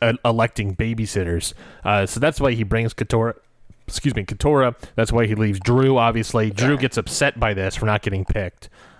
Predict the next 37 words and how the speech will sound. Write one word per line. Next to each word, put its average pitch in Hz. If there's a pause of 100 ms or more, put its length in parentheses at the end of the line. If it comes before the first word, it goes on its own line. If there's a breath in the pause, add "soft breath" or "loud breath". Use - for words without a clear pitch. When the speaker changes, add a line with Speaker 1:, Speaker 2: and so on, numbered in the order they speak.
Speaker 1:
Um, 95
Julie 127
is 107
also 123
kind 113
of 107
upset 110
'cause 98
she 107
recognizes 101
that 98
she's 107
being 98
babysat 101
here. 175 (160)
Speaker 2:
Yeah. - (120)
Speaker 1:
We 123
get 123
Speaker 2:
Okay. -
Speaker 1:
some 117
moments 110
between 107
the 95
two 107
Speaker 2:
Yeah. 101
Speaker 1:
of 92
them, 104
well, 110
three 117
of 101
them 92
really 92
as 85
well, 90
but 90
go 104
on. 90